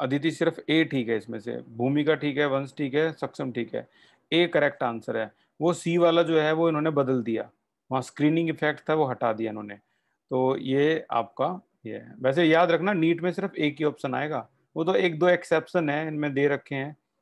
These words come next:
गलती से वो भी, इसीलिए। इन सभी isoelectronic स्पीशीज में बताइए, आयनिक रेडियाई सबसे ज्यादा, a significant increase होगा ओ टू नेगेटिव से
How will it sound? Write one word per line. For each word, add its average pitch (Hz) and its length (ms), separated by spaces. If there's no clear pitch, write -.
गलती 143 420
से 143 100
वो 135 180
भी, 147 180
इसीलिए। 131 520
इन 202 180
सभी 170 320
isoelectronic 156 840
स्पीशीज 143 440
में 143 220
बताइए, 131 760
आयनिक 160 400
रेडियाई 139 600
सबसे 180 800
ज्यादा, 123 440
a 143 60
significant 165 880
increase 151 540
होगा 165 440
ओ 170 220
टू 180 320
नेगेटिव 160 420
से 160 480